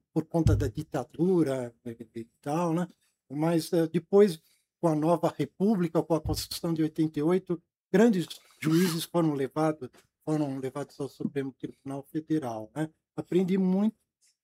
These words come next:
com eles, né? Mas é importante toda essa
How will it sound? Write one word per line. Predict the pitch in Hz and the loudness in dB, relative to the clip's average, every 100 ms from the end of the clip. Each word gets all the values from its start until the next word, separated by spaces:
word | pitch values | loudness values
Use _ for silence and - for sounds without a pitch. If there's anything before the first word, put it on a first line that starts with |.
| _ - | _ 0
com | 160 147 | 0 2
eles, | 151 143 120 - | 2 2 -2 -6
né? | 170 180 _ _ _ | -6 -6 _ _ _
Mas | 185 | -2
é | 202 | 2
importante | 233 233 233 - - 220 226 - 214 | 2 2 -4 -2 0 2 2 0 -6
toda | - - 220 196 | -4 0 2 2
essa | 196 - 202 170 | 0 0 0 0